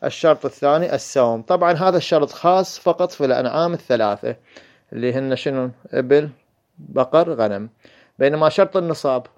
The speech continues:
مشترك، يعني حتى بالنقدين وبالغلات، وراح يجينا شرط الحول يكون فقط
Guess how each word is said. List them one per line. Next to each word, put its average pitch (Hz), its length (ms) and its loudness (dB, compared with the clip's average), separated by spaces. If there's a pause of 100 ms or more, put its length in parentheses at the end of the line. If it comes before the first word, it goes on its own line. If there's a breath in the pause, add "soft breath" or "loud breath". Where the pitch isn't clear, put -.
مشترك، 113 640 -6
يعني 117 240 -8
حتى 139 300 -4
بالنقدين 127 680 0
وبالغلات، 107 640 -2 (460 soft breath)
وراح 147 220 2
يجينا 160 380 0
شرط 143 320 -2
الحول 147 560 2 (600)
يكون 139 520 -4
فقط 160 460 2